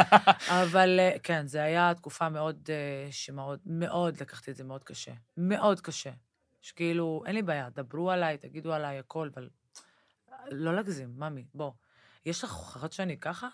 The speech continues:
Speaker 2: שאני מד-, ראית אותי? כאילו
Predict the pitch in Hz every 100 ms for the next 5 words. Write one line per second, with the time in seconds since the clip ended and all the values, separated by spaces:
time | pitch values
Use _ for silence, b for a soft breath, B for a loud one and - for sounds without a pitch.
0 | - 143 131 - 123 120 127 - 226 240
1 | 262 240 _ _ _ _ _ _ _ _
2 | - 170 160 147